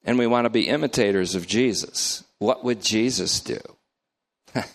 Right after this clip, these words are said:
In closing then, Romans twelve twenty. I don't, I guess we're not gonna get to thirteen. On the contrary, contrary to doing all that revenge stuff,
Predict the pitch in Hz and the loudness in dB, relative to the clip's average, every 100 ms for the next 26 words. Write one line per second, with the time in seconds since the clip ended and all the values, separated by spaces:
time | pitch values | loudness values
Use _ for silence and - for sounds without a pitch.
0 | _ _ _ _ _ _ _ _ _ _ | _ _ _ _ _ _ _ _ _ _
1 | - 104 131 120 104 92 90 92 104 110 | -6 0 4 4 2 2 2 2 2 2
2 | 110 104 - 107 107 95 - 107 87 82 | 0 -2 -2 2 2 2 0 0 -2 -4
3 | 92 98 95 92 127 - - 147 - 92 | -6 -4 -6 -4 -6 -6 -4 -2 -2 -4
4 | 107 104 120 147 98 - - - 95 - | -4 -4 -2 -4 -4 -4 -6 -4 -6 -6
5 | - _ _ - _ - 220 269 262 269 | -14 _ _ -20 _ 2 4 4 4 4
6 | 254 294 294 247 247 247 196 139 104 78 | 6 6 6 4 6 8 8 8 4 2
7 | - - 135 156 185 196 170 127 123 139 | -6 -6 0 0 2 2 2 2 4 4
8 | 120 110 107 76 98 92 131 127 101 - | 4 4 2 2 0 4 2 2 0 -2
9 | - 55 - - | -2 -4 -6 -10